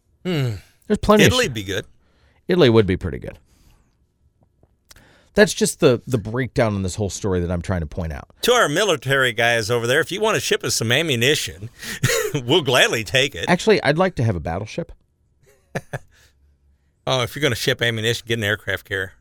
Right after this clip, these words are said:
Speaker 2: I don't really want an aircraft carrier.
Speaker 1: Uh, you just want the big guns.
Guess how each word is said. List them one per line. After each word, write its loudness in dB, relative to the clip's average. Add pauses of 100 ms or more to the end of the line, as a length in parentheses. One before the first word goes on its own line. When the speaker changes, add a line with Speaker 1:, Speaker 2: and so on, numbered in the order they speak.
(260)
Speaker 2:
I -10
don't -12
really -10
want -12
an -10
aircraft -8
carrier. -6 (260)
Speaker 1:
Uh, 2
you -2
just -2
want -2
the -14
big -2
guns. -4